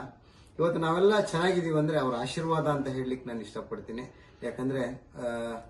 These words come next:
ಗುರುಗಳಿದ್ರೆ, ಆ, ಎಂಥವ್ರ ಜೀವನನೂ ಬದಲಾವಣೆ ಆಗ್ತದೆ ಅನ್ನೋ ಕಾರಣಕ್ಕೆ ನಾವುಗಳೇ ಶಿಷ್ಯರುಗಳು,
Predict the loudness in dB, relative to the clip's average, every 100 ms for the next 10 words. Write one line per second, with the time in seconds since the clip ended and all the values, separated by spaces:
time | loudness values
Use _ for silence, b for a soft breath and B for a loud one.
0 | -4 -2 2 2 0 0 0 0 0 -8
1 | -18 B B -12 -4 -2 0 -2 -2 -6
2 | -8 -8 -2 0 0 0 0 0 2 4
3 | 4 2 2 2 2 2 0 0 0 0
4 | -2 -2 -2 -2 -2 -6 -6 -8 -4 0
5 | 2 2 2 0 -2 -4 -2 0 -2 -4